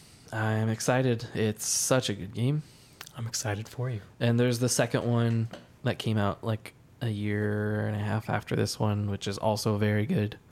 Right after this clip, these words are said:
Speaker 1: And then there's also the M M O that I still play regularly, um,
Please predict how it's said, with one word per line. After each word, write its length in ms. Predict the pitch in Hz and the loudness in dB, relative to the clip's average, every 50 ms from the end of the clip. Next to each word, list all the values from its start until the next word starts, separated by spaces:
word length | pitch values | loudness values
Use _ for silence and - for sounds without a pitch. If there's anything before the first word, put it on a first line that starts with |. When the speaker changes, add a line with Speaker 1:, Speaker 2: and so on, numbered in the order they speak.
| - - - - - - - - - - - | -20 -20 -20 -20 -20 -20 -20 -20 -20 -16 -4
Speaker 1:
And 220 | - 117 107 104 107 | -2 0 2 2 2
then 240 | 104 104 104 101 | 2 2 2 0
there's 180 | 101 101 101 101 | 0 0 0 0
also 320 | 101 101 - - 107 107 | -2 -2 -2 -4 -4 -4
the 500 | 110 - 107 101 101 101 101 98 90 - - - | -2 -2 -2 0 0 0 -2 -2 -4 -6 -4 -2
M 140 | 120 113 107 | 0 2 2
M 140 | 104 101 101 | 2 2 2
O 200 | 98 101 101 98 | 2 2 2 2
that 140 | 101 95 | 2 0
I 100 | 98 98 | 0 0
still 280 | - - - - 139 135 | -2 0 2 2 2 2
play 240 | 131 - - 110 98 | 2 0 0 2 2
regularly, 640 | 98 98 101 101 101 104 101 101 101 104 107 110 - - - - - - - | 2 2 0 0 0 0 0 2 2 0 0 -2 -4 -8 -20 -20 -20 -4 -2
um, 360 | 113 107 98 98 98 95 95 | 0 0 2 0 0 -2 -4